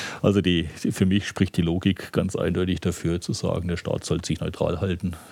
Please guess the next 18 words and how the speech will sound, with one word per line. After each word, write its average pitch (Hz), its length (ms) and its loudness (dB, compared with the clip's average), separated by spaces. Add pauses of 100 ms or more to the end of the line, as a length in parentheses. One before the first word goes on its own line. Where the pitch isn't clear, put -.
Und, - 520 -8
äh, 87 300 0 (240)
was - 220 0
ja 95 80 2
dann 87 160 0
auch - 200 0
kein 85 200 -2
Problem 85 420 0
wäre, 90 260 0
eben 82 240 0
humanistische, 85 640 0
äh, 78 60 -6 (540)
Weltanschauungen 80 840 0
genauso 92 400 0
zu - 140 -2
integrieren 85 560 -2
wie - 60 -10
christliche. - 500 -8